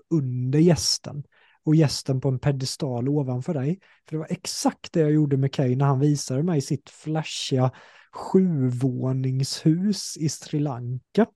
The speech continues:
när jag satt här i Furesjö. Eh, då kände jag så här, "Oj, han är,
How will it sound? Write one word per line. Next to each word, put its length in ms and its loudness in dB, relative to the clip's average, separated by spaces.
när 80 4
jag 140 4
satt 180 0
här 120 0
i 80 2
Furesjö. 500 2
Eh, 380 -2
då 300 0
kände 320 4
jag 100 6
så 80 0
här, 100 4
"Oj, 200 4
han 200 0
är, 360 -4